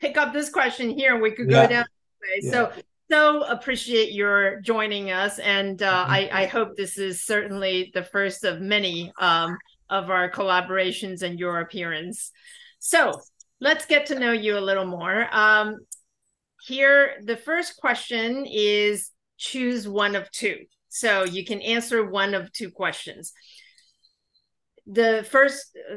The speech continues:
Speaker 1: first of the two options is, if you could wake up tomorrow having gained any one quality or ability, what would it be?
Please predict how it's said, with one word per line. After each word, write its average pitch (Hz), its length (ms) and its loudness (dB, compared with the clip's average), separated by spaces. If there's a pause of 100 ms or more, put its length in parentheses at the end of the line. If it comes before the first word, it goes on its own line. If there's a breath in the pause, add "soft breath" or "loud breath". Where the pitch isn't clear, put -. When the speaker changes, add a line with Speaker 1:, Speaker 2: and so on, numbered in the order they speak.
(120)
Speaker 1:
first 277 260 6
of 247 100 -4
the 247 120 -6
two 269 160 -4
options 262 480 0
is, 269 360 2
if 233 200 0
you 269 160 -6
could 240 180 -8
wake 247 240 -4
up 262 160 -4
tomorrow 214 560 2
having 226 360 -2
gained 214 400 -4
any 247 260 -4
one 233 320 -4
quality 214 460 -4
or 202 120 -2
ability, 185 640 -2 (680)
what 220 280 0
would 214 140 2
it 185 160 -2
be? 160 300 -8